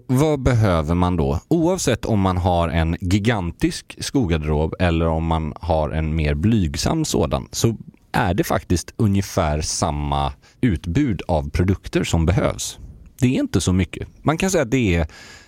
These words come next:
ja, men, ungefär fem produkter som täcker hela behovet.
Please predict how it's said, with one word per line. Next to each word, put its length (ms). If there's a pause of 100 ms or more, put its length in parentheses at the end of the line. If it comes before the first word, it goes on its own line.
ja, 60
men, 160 (400)
ungefär 300
fem 520
produkter 680 (640)
som 200
täcker 580 (260)
hela 600 (520)
behovet. 640